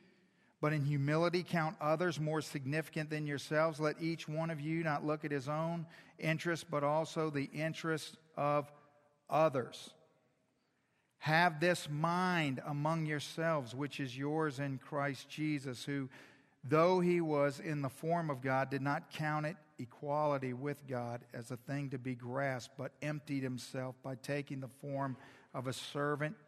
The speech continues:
being born in the likeness of men, and being found in human form, he humbled himself by becoming obedient to the point of death,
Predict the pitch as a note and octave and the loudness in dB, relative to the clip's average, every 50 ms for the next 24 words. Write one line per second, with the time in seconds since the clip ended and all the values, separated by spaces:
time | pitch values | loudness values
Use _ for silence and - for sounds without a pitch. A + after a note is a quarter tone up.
0 | _ _ _ _ _ _ _ _ _ _ _ - B2 C#3+ C#3 C3 B2 A#2 A2+ G#2+ | _ _ _ _ _ _ _ _ _ _ _ -2 0 2 2 2 0 -4 -4 -2
1 | A#2+ C3 C3+ C#3+ D3 D#3 D#3+ E3 E3 E3 - - - C#3 C3+ C3 B2 B2+ A#2+ A#2+ | -2 0 0 2 2 2 2 2 2 -2 -4 -8 -6 -4 -2 0 0 0 0 0
2 | A#2+ B2 B2+ C3 C#3+ D#3 E3+ F#3+ E3+ D#3 D3+ D3 - - - - _ - C3 A#2 | 2 4 4 4 4 2 0 -4 -6 -6 -6 -6 -6 -10 -16 -14 _ -8 -8 -6
3 | A#2+ B2 B2+ C3 C#3 D3+ D3 C3+ A#2+ A2 G#2+ G#2 G2 G2 - _ _ _ _ _ | -6 -6 -4 -4 -2 0 0 0 0 -2 -4 -8 -12 -14 -18 _ _ _ _ _
4 | _ _ _ _ _ _ _ _ _ _ _ _ _ _ _ _ _ _ _ _ | _ _ _ _ _ _ _ _ _ _ _ _ _ _ _ _ _ _ _ _
5 | - A#2 A#2 A2+ C3 C3 B2+ A#2+ A#2+ A2+ - - - - C3+ C#3 C#3+ D3 D#3 D#3+ | -6 -6 -4 -2 0 0 0 0 -4 -6 -10 -8 -4 -2 0 2 2 2 2 0
6 | D#3+ D#3+ - D3+ C3 A#2+ A#2 A2 C3 C#3 C#3+ C#3+ D3 D3 C#3+ C3+ - C#3+ C3 B2+ | 0 -2 -4 -4 -4 -4 -4 -2 -2 -2 -2 -2 -2 -2 -4 -6 -6 -4 -2 -2
7 | B2 B2 B2 A#2 G#2+ - - C#3 C#3+ D3 D3 D3 D3 C#3+ D3 D3 C#3+ C3 - - | 0 0 -2 -2 -4 -4 -4 -4 -2 -2 -2 -4 -4 -4 -4 -6 -6 -6 -6 -4
8 | C3 B2 B2 A#2+ A2 - - - _ _ _ _ _ _ _ _ _ _ _ _ | -4 -4 -4 -6 -10 -12 -18 -20 _ _ _ _ _ _ _ _ _ _ _ _
9 | _ _ _ _ - A#2 A#2+ A#2 B2+ A#2 A#2 - C3 C3 C3 B2+ B2+ B2 B2 A#2+ | _ _ _ _ -8 -6 -4 -4 -4 -6 -6 -4 -2 -2 -2 -2 -2 -4 -4 -6
10 | A2+ A2+ A2 C3+ C#3+ D#3 D#3+ D3 C3 A#2+ A#2+ A#2 A#2+ A#2+ A#2+ A#2 C3 A#2+ A#2 - | -6 -6 -4 -2 0 0 0 0 0 -2 -2 -2 -4 -8 -12 -12 -12 -12 -12 -12
11 | - B2 C3 C3 C3 C3 C3 A#2 A2+ A2 B2+ B2+ B2 A#2+ A2+ A#2+ - | -10 -6 -4 -4 -4 -4 -4 -6 -8 -6 -4 -2 -2 -2 -4 -6 -10